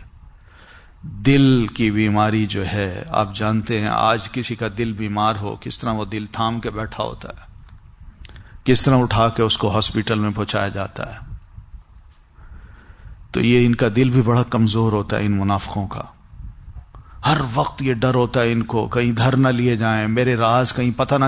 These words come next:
چل جائیں دوسرے کو۔ میں نے تو یہ کیا ہے، یہ خفیہ کام، کہیں کسی کو پتہ نہ چل جائے۔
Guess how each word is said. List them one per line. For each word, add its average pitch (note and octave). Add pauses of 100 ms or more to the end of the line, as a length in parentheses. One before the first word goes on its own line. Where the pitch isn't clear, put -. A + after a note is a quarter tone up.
چل B2+
جائیں B2+
دوسرے B2+
کو۔ - (3250)
میں C#3+
نے D3
تو D3
یہ C#3
کیا C3+
ہے، C3
یہ B2
خفیہ C#3
کام، C3
کہیں C#3
کسی D3+
کو C#3
پتہ C#3
نہ D3
چل C3
جائے۔ -